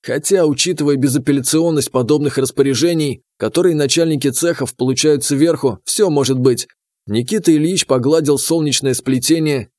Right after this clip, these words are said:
Первый юношеский не помог, видать. Куда ему апперкот прилетел и резюмировал.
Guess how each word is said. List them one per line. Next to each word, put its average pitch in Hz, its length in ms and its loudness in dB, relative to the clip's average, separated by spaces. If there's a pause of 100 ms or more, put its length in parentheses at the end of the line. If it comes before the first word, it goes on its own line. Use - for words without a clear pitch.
(140)
Первый 151 320 4
юношеский 147 560 0
не 135 100 0
помог, 160 420 2
видать. 131 420 0 (260)
Куда 185 260 2
ему 151 180 2
апперкот 151 520 2
прилетел 139 520 2
и 185 80 4
резюмировал. 151 760 2